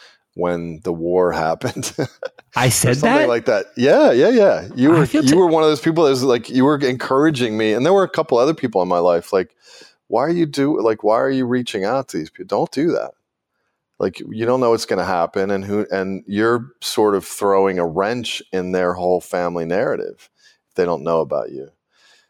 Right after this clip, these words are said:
Speaker 1: And so I, I did a lot of hand wringing for about a year over whether or not to reach out to them,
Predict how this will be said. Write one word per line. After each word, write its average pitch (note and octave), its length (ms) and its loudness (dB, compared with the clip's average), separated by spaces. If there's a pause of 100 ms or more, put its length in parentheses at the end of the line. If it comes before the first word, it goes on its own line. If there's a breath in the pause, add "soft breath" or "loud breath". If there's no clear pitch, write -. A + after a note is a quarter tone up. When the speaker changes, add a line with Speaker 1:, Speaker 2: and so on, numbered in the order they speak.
(200)
Speaker 1:
And G2+ 140 -6
so B2 140 -2
I, C3+ 340 2
I C#3 40 2
did D#3 220 -2
a - 20 4
lot B2 260 4
of G2 60 -2
hand B2 320 -4
wringing F#2 300 -2
for F#2 160 -4
about F2 260 0
a E2 40 -6
year F#2 580 -2 (580)
over F#2+ 340 -2
whether F#2+ 360 2
or F#2+ 40 -2
not F2+ 260 0
to F#2 120 -6
reach E2 260 -4
out F2+ 280 0
to F2+ 100 -4
them, F2 400 -6